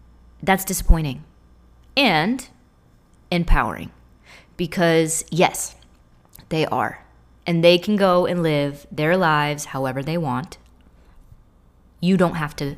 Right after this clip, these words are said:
be a part of that, though. That's the empowering part. So where I'm at right now in my life, I, I don't have any situations like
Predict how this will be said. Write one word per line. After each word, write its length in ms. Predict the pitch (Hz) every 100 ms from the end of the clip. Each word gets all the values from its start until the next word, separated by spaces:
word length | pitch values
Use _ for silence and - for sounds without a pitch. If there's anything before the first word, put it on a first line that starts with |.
| -
be 100 | 151
a 60 | 139
part 200 | 131 123
of 120 | 127
that, 160 | 113 -
though. 160 | - - - - _ - -
That's 200 | 175 185
the 80 | 190
empowering 440 | 175 160 139 135
part. 240 | 127 131 - _ _ _ _ -
So 400 | - 180 170 - - _ _ -
where 220 | 185 196
I'm 120 | 185
at 120 | 170
right 160 | 147 139
now 160 | 208
in 60 | 247
my 100 | 156
life, 220 | 147 143
I, 160 | 151 160
I 100 | 156
don't 120 | 151
have 320 | 147 139 - _ -
any 140 | 208
situations 520 | 185 151 143 - - 107
like 160 | 107